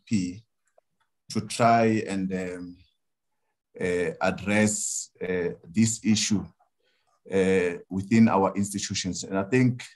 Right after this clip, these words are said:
clear in our A P P, it's a commitment we, we are making in respect, in respect to this area. And, um, um, I, I think we have committed to rolling out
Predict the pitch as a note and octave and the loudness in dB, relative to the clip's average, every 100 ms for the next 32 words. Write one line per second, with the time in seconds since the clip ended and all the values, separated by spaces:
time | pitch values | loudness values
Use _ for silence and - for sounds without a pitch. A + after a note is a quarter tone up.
0 | _ - C3+ C3+ B2+ A#2+ A2+ G#2 A2 G#2+ | _ 0 4 6 6 4 4 2 0 -4
1 | A2 - G#2 G2+ G2+ _ _ _ _ _ | -10 0 2 2 -4 _ _ _ _ _
2 | _ _ C#3 C3+ - F#3+ A2 G#2+ G#2+ A2+ | _ _ 4 6 4 2 4 4 2 0
3 | G#2 F2 F#2 F#2+ F#2 F#2 F2+ F2 _ _ | 0 -4 -6 -4 -2 -4 -8 -14 _ _
4 | - F#2+ F#2 F2 F2 F2+ G2+ A2 A2+ G#2 | -8 -2 -2 -2 -2 0 2 2 2 0
5 | A2 - _ _ _ _ _ _ A2+ G#2 | 0 -8 _ _ _ _ _ _ 0 2
6 | G2+ - G#2 G2+ - A#2 G#2 G2 - - | 0 -2 0 0 0 0 0 -2 -10 -20
7 | _ - E2+ G2+ G2 F#2+ F#2+ E2+ - _ | _ -14 -10 -10 -6 -2 -2 -4 -12 _
8 | _ _ _ _ _ _ _ _ _ G2 | _ _ _ _ _ _ _ _ _ 0
9 | G2 G2 G2 G2 G2 F#2+ G#2 - _ _ | 0 2 2 2 0 0 -2 -8 _ _
10 | _ _ _ - F#2 G2 F#2+ F2+ F2+ D#2+ | _ _ _ -2 2 4 4 0 -4 -2
11 | G2 - A2 - C#3 B2+ A#2+ A#2+ G#2+ G#2+ | 0 4 2 6 4 6 6 8 8 6
12 | - A2+ B2+ B2+ C3+ B2 - G#2 A2 G#2+ | 4 4 6 4 -2 -2 -2 2 4 2
13 | G2 G2+ G2+ | 0 -4 -6